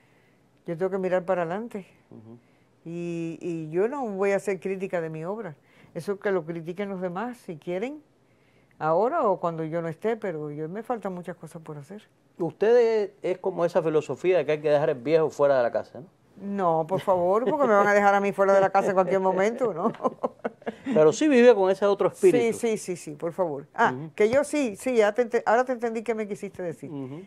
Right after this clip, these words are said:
Speaker 1: Sí, no, yo no, qué viejo.
Speaker 2: Ujú.
Speaker 1: No, el cuerpo envejece, pero los artistas no.
Speaker 2: Yo siempre la veo con una fuerza, con una energía, siempre me pregunto,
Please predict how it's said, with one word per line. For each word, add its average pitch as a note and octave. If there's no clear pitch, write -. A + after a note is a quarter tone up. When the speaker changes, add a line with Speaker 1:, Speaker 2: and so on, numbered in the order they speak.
Speaker 1:
Sí, C4
no, A3+
yo G#3
no, G#3
qué G3
viejo. D#3+
Speaker 2:
Ujú. C3
Speaker 1:
No, C4
el D#3
cuerpo G#3+
envejece, A3
pero D3
los F3
artistas A3+
no. F#3
Speaker 2:
Yo G#3
siempre C3
la B2+
veo B2+
con A#2+
una B2+
fuerza, C3
con A#2
una C3
energía, B2+
siempre D3
me C3
pregunto, C3+